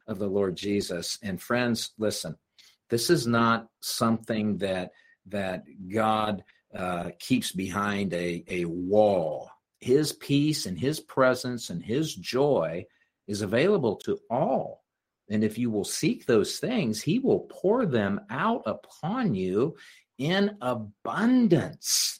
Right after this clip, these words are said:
in abundance. And those things, friends, will enable you to weather the storms. Whatever it is in your life, God wants to bring you through it. He does not want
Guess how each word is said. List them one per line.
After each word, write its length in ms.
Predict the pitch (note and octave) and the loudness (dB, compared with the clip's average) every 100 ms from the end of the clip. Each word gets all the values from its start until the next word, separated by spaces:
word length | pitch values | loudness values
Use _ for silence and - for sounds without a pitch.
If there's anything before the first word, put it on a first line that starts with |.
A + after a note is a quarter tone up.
| - | -4
in 80 | B2+ | -2
abundance. 720 | A2 G#3+ C4+ A2+ D2 - - | 0 0 0 -2 -2 -6 -4
And 240 | G#2 G2+ F#2+ | -2 -2 2
those 380 | B2 G#3 G3+ | 4 4 0
things, 460 | - G3+ G#3 F3+ - | -2 0 2 -2 -2
friends, 580 | A#2 A2 A2 A#2 - - _ _ _ _ | 0 2 2 -2 -6 -10 _ _ _ _
will 160 | A2 A2 | 0 2
enable 380 | A2+ C#3 B2 A2 | 2 2 2 2
you 140 | G#2+ | 4
to 100 | G2+ | 2
weather 320 | G2+ G#2+ G#2 | 4 2 2
the 140 | F#2 F#2 | -2 -6
storms. 640 | - G#2+ G2+ F#2 F2 - _ _ _ _ _ | -6 -6 -4 -6 -8 -14 _ _ _ _ _
Whatever 680 | F#2 F2+ F#2 F#2+ G2+ B2 C#3+ | -8 -4 -4 0 0 4 4
it 60 | C3+ | 6
is 540 | B2+ A2 F2 F2 - | 6 6 4 -2 -6
in 180 | F2 F#2 | -8 -6
your 180 | F#2 F#2 | -4 -4
life, 460 | F2+ F#2+ F2 D#2 - _ E2+ | -2 -2 -4 -8 -16 _ -10
God 420 | G2 G2+ A2+ B2 A#2 - | -4 -2 0 -2 -6 -12
wants 520 | F#2 G2+ A2 A2+ - | -4 0 0 0 -8
to 100 | - | -12
bring 480 | D#2 - G2 G#2+ G#2+ | -16 -8 -4 0 0
you 280 | G2+ G2 F#2+ - _ _ - - | 0 -2 -6 -10 _ _ -20 -16
through 440 | - G2+ G2+ F#2 | -2 4 6 6
it. 200 | D2+ - - _ - | 2 -8 -20 _ -10
He 60 | |
does 240 | E2+ D#2+ F2+ | -8 -6 -4
not 400 | F2+ G#2+ A#2 - | 0 0 0 -6
want 380 | F#2+ G2 G#2 G#2 | -6 0 0 -2